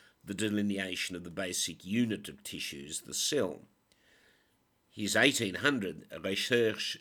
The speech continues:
uh, physiologique sur la vie et la mort, the general anatomy applied to physiology and medicine during life and death, outlined his extensive work connecting the symptoms and signs which were found in patients in life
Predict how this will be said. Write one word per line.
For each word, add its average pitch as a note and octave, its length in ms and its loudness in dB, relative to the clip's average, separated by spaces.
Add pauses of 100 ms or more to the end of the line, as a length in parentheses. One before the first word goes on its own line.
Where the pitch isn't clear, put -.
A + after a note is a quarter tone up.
uh, F#2 300 -2
physiologique G2+ 720 -4
sur G2+ 240 -2
la G2 120 -4
vie G#2 200 0
et G2 80 0
la F#2+ 100 0
mort, G2+ 480 0 (320)
the F#2+ 80 -12
general G2+ 560 0
anatomy G2 540 -2
applied G2 560 -2 (460)
to G2+ 120 0
physiology G#2 640 0
and D2+ 140 -10
medicine A2 560 0 (320)
during G#2 280 2
life F#2 300 -4
and D2+ 140 -12
death, G2+ 320 0 (420)
outlined G2 560 -2
his F2+ 320 -2
extensive A#2 640 -2
work F2+ 220 -8
connecting F#2+ 520 -8
the F2 80 -10
symptoms F2+ 720 -2
and E2+ 160 -12
signs E2+ 680 -4 (420)
which - 200 -12
were F#2 60 -2
found G2 420 2
in D2+ 160 -10
patients F2 500 -4
in D#2+ 140 -8
life G2 420 0